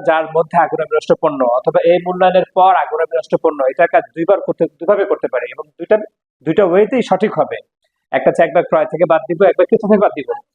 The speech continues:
ক্রয় থেকে বাদ দিব, আর একবার সমাপনী মজুত পণ্য ফার্স্ট কলামে লিখে ওখান থেকে বাদ দিব। আচ্ছা, আর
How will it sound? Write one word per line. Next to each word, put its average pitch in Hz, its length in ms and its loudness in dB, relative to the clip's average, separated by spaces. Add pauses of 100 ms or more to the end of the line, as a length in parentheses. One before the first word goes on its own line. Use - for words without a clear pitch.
(180)
ক্রয় 151 160 2
থেকে 165 220 0
বাদ 170 120 0
দিব, - 220 -4
আর 180 180 2
একবার 156 240 0
সমাপনী 175 380 0
মজুত 175 320 0
পণ্য 185 180 0 (540)
ফার্স্ট 190 240 -2
কলামে 185 240 0
লিখে 160 180 0
ওখান 170 160 -2
থেকে 160 200 0
বাদ 131 160 0
দিব। - 220 -8 (240)
আচ্ছা, 151 280 -2 (280)
আর 143 140 0